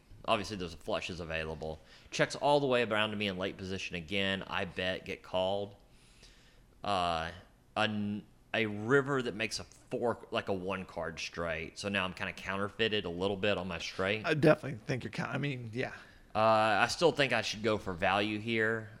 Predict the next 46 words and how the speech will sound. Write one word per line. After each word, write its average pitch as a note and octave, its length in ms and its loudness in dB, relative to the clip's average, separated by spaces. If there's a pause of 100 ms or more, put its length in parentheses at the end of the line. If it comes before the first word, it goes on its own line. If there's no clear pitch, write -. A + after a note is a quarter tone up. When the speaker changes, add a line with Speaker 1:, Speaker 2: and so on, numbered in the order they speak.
Speaker 1:
I G2+ 100 0
do. G2+ 420 0
I F#2+ 80 0
get G2 220 -6
re-raised. G2 880 -2 (1700)
<sighs> - 340 -8
I D#3 60 0
think F3+ 200 2
it's D3 80 2
just C3 180 0
him A#2 180 -2
pushing G2+ 340 -2
me G2 100 0
off F#2+ 200 -2
the F2+ 80 -6
same F#2 280 -2
hand F2 380 -4
now. F2+ 340 -4
I E2+ 80 -4
call, E2+ 420 -2
and F2 100 -6
he G2 120 -2
actually F2+ 220 -4
flopped - 280 -8
a - 40 -12
flush. D2+ 600 -10 (320)
Speaker 2:
Yeah, F#3 340 2
I - 40 0
mean, F3 160 4
I D#3+ 60 6
don't - 140 0
mind A2 200 -10
this. A#2+ 340 -8 (120)
Speaker 1:
Yeah, G3 340 4
Speaker 2:
This - 180 6
Speaker 1:
it A#3 40 2
was G3 100 0
Speaker 2:
one, - 220 -12
this B3+ 240 6
one G#3+ 280 2
is, D#3+ 220 4
like, D3 180 2
one D#3 120 2
of D3+ 60 0
the C#3+ 60 6
ones. C#3 640 0